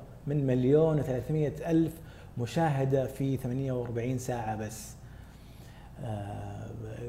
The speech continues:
زي ما قلنا، ما كانت بس ردود أفعال، وكانت رسائل، كانت في أبيات تو-، توصف هذا المشهد زي ما أنتم شايفين. آه، الجميل جدا، والله يطول بعمر والد محمد. نروح إلى ضريبة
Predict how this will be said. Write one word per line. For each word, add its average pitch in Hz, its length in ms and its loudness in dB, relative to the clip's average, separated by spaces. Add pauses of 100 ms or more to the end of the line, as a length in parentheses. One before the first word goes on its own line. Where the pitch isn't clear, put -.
(340)
زي 123 100 2
ما 123 80 0
قلنا، 127 200 2
ما 127 100 2
كانت 127 340 4
بس - 160 0
ردود 127 260 4
أفعال، 123 340 4
وكانت 113 340 0
رسائل، 147 380 4
كانت 139 260 0
في 143 180 2
أبيات 139 440 4
تو-، 139 160 0
توصف 143 420 2
هذا 117 200 0
المشهد 123 380 -2
زي 120 120 -2
ما 117 80 -2
أنتم 113 140 -6
شايفين. 135 460 2 (680)
آه، 117 500 -2 (220)
الجميل 117 880 2
جدا، 127 460 4
والله 127 180 6
يطول 123 300 2
بعمر 117 420 0
والد 110 480 0
محمد. - 340 -12 (460)
نروح 208 280 10
إلى 151 320 8
ضريبة 143 380 6